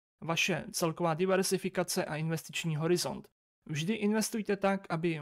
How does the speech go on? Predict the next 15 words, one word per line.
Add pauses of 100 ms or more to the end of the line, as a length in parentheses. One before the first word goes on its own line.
vše
odpovídalo
vašim
osobním
potřebám,
plánům
a
toleranci (120)
rizika. (400)
Veškerá
videa
mají
pouze
informační
charakter.